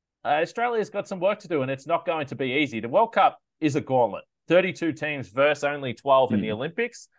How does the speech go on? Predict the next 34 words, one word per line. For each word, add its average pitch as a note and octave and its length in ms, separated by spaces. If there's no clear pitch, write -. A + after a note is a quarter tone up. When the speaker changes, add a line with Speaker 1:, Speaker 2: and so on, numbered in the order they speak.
Speaker 1:
Uh, G#2+ 120
that's D#3 240
also E3+ 340
worth F#3+ 280
mentioning. F#3+ 480
Uh, B2 200
this D#3+ 220
is C#3 120
an C#3+ 100
incredibly D3+ 480
hard C3+ 280
tournament. C#3+ 400
We A#2 80
saw C3+ 180
Team D3+ 280
U D#3 100
S C3+ 160
A D#3 180
lose D#3+ 320
just D#3 220
a C#3+ 40
few C#3 240
hours C#3+ 240
ago. E3 300
There's C#3 140
been F#3 180
some F3 120
crazy F3+ 340
results F3+ 400
in E3 80
this D#3 120
tournament E3 380
so D#3+ 160
far. D#3+ 320